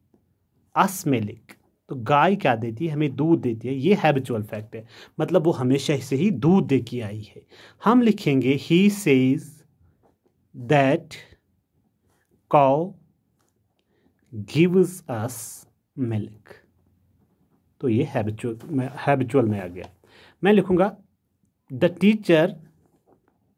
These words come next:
said, the teacher said, the sun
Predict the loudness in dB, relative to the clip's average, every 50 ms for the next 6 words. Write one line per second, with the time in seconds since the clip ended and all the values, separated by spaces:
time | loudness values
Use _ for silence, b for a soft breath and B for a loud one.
0 | _ _ _ _ _ _ _ _ _ _ _ _ _ _ _ _ _ _ -12 -4
1 | 2 4 4 2 2 -8 -14 -20 _ _ _ _ _ _ _ _ _ _ _ _
2 | _ _ _ _ _ -12 -12 -8 -4 -4 -4 0 0 0 0 0 -4 -6 -4 -2
3 | -2 -4 -6 -14 b b b b b b b b b 0 2 4 6 6 4 2
4 | 0 -4 -14 -20 _ _ _ _ _ _ _ _ _ _ _ _ _ _ _ _
5 | -16 -14 -10 0 2 2 2 2 2 0 0 -2